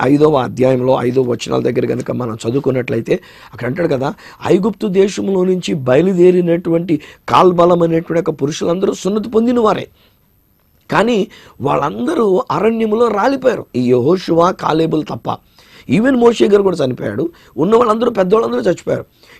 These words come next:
ఇప్పుడు ఈ ఉన్న వాళ్ళందరూ ఎవరు అనంటే, అరణ్యములో పుట్టినటువంటి వాళ్ళు. వీళ్ళు సున్నతి అనేటువంటిది చేయించుకోలే వీళ్ళు.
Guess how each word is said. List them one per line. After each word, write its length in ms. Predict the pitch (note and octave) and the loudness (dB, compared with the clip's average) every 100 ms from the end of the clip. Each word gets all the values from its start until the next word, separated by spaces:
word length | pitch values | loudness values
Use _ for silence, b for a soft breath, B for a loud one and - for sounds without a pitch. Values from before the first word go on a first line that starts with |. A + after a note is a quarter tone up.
| C#3 | -4
ఇప్పుడు 240 | D#3 F#3 | 0 4
ఈ 20 | |
ఉన్న 320 | E3+ B2 D#3+ | 4 2 -2
వాళ్ళందరూ 480 | A#3+ B3 B3 B3 B3+ | 0 2 2 2 0
ఎవరు 300 | A3+ E3 G3+ | 0 0 2
అనంటే, 460 | A#3 F3+ E3 C3 D#3 - | 2 0 0 -2 -2 -2
అరణ్యములో 720 | C3 F3+ A3 A#3+ A#3+ B3+ B3+ | -2 -2 -2 -2 0 0 0
పుట్టినటువంటి 680 | B3 A3+ A#3 G#3+ G3+ F3+ E3 | -2 -4 -2 -2 0 -2 0
వాళ్ళు. 220 | C3 A2+ - b b b - | -2 -6 -12 b b b -10
వీళ్ళు 560 | A#2+ F#3 C4+ C#4 G3+ B3 | -2 2 4 4 2 -2
సున్నతి 640 | - F3 A3 A#3+ C4+ C4 | -6 -4 2 2 2 0
అనేటువంటిది 600 | C4 A#3+ B3 A#3+ A#3+ B3 B3 | 0 0 -2 -4 -4 -2 0
చేయించుకోలే 440 | B3+ A#3 C#4+ C4+ | 0 0 -2 -2
వీళ్ళు. 320 | C4+ B3+ - | -4 -6 -8